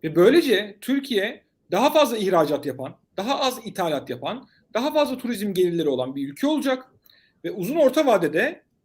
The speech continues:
ekonomik olarak yapısal dönüşüm gerçekleştirecek. Ve böylece biz cari açık vermeyen,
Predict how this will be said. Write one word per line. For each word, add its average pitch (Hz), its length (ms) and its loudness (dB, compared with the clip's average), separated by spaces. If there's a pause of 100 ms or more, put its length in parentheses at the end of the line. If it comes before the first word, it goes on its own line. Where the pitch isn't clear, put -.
(300)
ekonomik 254 560 -2
olarak 160 360 -2
yapısal 175 420 -2
dönüşüm 156 300 -6
gerçekleştirecek. 269 960 -2 (600)
Ve 165 120 -4
böylece 214 600 2 (320)
biz 254 480 -2 (260)
cari 185 340 0
açık 294 320 -4
vermeyen, 208 500 2